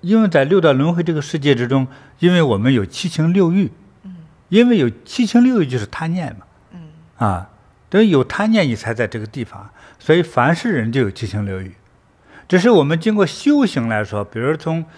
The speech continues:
Speaker 1: 这个修禅修佛的话，他希望说断除或者减少七情六欲。
Speaker 2: 对。
Speaker 1: 这对方修的少啊，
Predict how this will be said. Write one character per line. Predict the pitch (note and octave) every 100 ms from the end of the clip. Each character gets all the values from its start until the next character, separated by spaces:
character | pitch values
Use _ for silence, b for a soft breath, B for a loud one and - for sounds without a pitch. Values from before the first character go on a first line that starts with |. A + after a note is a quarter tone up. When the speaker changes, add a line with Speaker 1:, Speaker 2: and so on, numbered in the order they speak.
| B B -
Speaker 1:
这 | D3+
个 | C3
修 | - G3
禅 | G3 - A2+ C3
修 | - F3
佛 | E3+ A2 A#2+
的 | C#3+
话， | C3 G#2 - B B
他 | D3+
希 | - A3 A3+
望 | D#3
说 | A2 B2+
断 | - - B3+ G3 B2 G#2
除 | - F2+ F#2+ - b b
或 | - G3
者 | E3+
减 | D3 - C3 D#3 A3+
少 | - F#2 F#2
七 | -
情 | G2+ - G2
六 | F#2
欲。 | D#2+ _ _ _ _ _ _
Speaker 2:
对。 | G#3 F3+ D#3+ _ _ _ _ -
Speaker 1:
这 | G3+
对 | A#3+
方 | G3 G#3+
修 | - C#4
的 | A3
少 | - C3+ F2+
啊， | G2+ A#2+